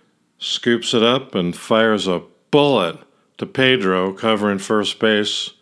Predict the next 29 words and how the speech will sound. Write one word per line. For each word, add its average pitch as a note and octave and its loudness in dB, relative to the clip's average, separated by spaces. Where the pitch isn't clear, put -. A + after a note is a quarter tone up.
and G2+ -4
game G2 0
over. F2 -2
So, G2 0
I G2+ -4
hate A#2+ 0
the A2 -8
play, G#2 0
but G2+ -2
I G2 0
love G#2 0
the G2 0
result. F2+ -2
And G2+ -2
it G2 -2
was F#2 -4
"Go G2+ 0
Cubs, G2 -2
go," G2 2
and E2 -4
da, G2 2
da, F#2+ 0
da, F#2 0
da, F2 -4
da. G#2 2
And, F#2+ -2
uh, F#2 0
they G2 0
swept. - 0